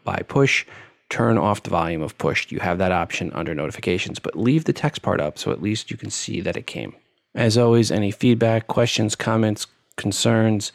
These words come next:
please send them my way, today in I O S at gmail dot com, or if you have the T I app, just do it from the contact button that's on the bottom nav bar,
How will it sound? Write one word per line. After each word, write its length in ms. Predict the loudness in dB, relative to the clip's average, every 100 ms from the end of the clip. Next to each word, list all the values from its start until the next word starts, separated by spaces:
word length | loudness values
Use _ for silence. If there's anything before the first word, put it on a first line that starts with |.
| -10
please 400 | 2 6 6 6
send 240 | 4 4
them 100 | 4
my 200 | 2 2
way, 480 | 2 2 2 0 -4 _ -6
today 240 | 0 2
in 80 | 4
I 140 | 4
O 80 | 2
S 220 | 2 0
at 220 | 0 -2 0
gmail 320 | 0 0 0
dot 200 | 0 -2
com, 280 | -2 0 0
or 80 |
if 100 | -2
you 60 | -2
have 180 | -2 -2
the 60 |
T 160 | -2 -2
I 120 | 0
app, 260 | 0 -2 -4
just 180 | -8 -4
do 160 | -2
it 80 | -2
from 140 | -4
the 100 | -6
contact 460 | -4 -2 -2 -2 -2
button 320 | 0 0 -2
that's 240 | -4 -4 -6
on 80 |
the 60 | -2
bottom 280 | 0 0 0
nav 260 | -2 -4
bar, 300 | 0 0 0